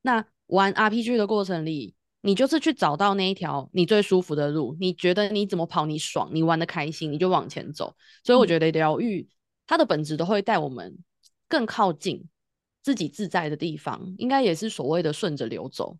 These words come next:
Speaker 1: 嗯。
Speaker 2: 嗯，那你觉得什么样的人适合做家排？
Speaker 1: 你说个案吗？
Speaker 2: 嗯，或者是体验各种。
Speaker 1: 我觉得，呃，我觉得对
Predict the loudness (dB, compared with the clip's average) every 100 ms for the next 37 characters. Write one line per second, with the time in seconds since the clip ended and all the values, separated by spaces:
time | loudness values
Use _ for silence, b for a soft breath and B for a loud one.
0 | _ -2 -2 -4 -6 -2 -2 -2 -6 -16
1 | _ _ -6 0 2 2 4 2 2 2
2 | 2 2 2 0 -2 0 0 2 2 2
3 | 0 -2 -4 -2 -2 -2 -4 -8 _ _
4 | 2 2 4 2 0 -2 -6 -8 _ _
5 | _ _ _ _ -6 -4 0 2 4 2
6 | 0 -6 -12 -18 _ -2 0 0 2 4
7 | 6 4 4 0 -2 -2 0 0 -2 -12
8 | -2 2 2 -2 -6 _ _ _ _ _
9 | _ _ _ _ _ _ _ _ 0 2
10 | 2 2 2 4 4 2 -4 -2 0 2
11 | 0 2 0 2 2 4 2 -4